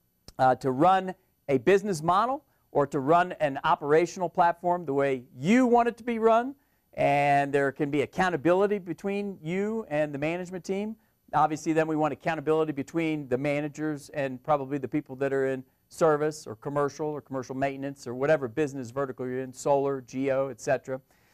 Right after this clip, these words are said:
So what the process is, is a discipline. It's all about you creating the format that works for you. I'm gonna show you the format that we use, that we teach. Uh, it is effective. It does work for us. Um,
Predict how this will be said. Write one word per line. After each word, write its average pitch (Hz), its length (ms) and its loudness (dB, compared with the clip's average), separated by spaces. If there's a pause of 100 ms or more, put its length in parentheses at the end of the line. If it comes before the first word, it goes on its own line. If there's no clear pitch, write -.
(120)
So 196 320 2 (380)
what 240 320 2
the 180 80 2
process 196 720 0
is, 143 460 2
is 143 560 2
a 143 80 0
discipline. 127 500 -2 (240)
It's - 140 -6
all 240 180 4
about 196 320 2
you 220 260 0
creating 175 760 0
the 123 60 -4
format 151 540 2
that 131 80 -8
works 147 280 -2
for 165 120 -6
you. 127 300 -2
I'm 143 80 0
gonna 156 140 -6
show 165 220 0
you 147 180 0
the 123 80 -10
format 139 580 -2
that 117 120 -8
we 139 140 -2
use, 131 360 -4
that 110 100 -12
we 131 160 -4
teach. 127 500 -12 (400)
Uh, 117 220 0
it 185 140 6
is 202 160 4
effective. 190 480 2
It 143 100 -6
does 170 220 2
work 160 280 0
for 139 160 -2
us. 139 320 0 (400)
Um, 120 220 -2